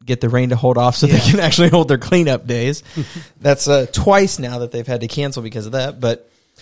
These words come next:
Speaker 1: um, we got a lot going on. And, uh, with that being said, is there anything that you can think of?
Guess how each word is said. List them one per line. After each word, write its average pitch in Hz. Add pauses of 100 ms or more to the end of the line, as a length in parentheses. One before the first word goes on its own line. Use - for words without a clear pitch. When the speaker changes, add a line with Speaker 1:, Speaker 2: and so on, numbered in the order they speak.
(120)
Speaker 1:
um, 131 (480)
we 208
got 254
a 233
lot 185
going 160
on. 135 (380)
And, 135
uh, 120
with 175
that - (320)
being 151
said, 151
is 123
there 147
anything 165
that 127
you 123
can 156
think 135
of? 117